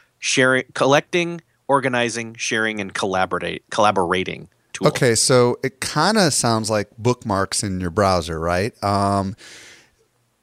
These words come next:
Speaker 2: you know, like on a desktop, you know,
Speaker 1: Mm-hmm.
Speaker 2: you can
Speaker 1: Right.
Speaker 2: put a bookmark together and organize all that kinda stuff. But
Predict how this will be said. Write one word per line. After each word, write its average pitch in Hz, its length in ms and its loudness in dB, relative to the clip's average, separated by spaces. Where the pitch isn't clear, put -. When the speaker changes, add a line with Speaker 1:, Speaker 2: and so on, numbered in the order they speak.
Speaker 2:
you 107 80 -6
know, 101 320 0
like 98 240 0
on 101 140 0
a 104 40 0
desktop, 95 460 0
you 143 100 2
know, 143 120 4
Speaker 1:
Mm-hmm. 104 80 2
Speaker 2:
you 101 100 0
can 92 380 -6
Speaker 1:
Right. 143 160 6
Speaker 2:
put 113 80 6
a 110 40 2
bookmark 104 400 0
together 98 320 0
and 101 120 -2
organize 98 420 0
all 95 140 0
that 90 180 -2
kinda 92 240 -4
stuff. 90 400 -2
But 92 240 -2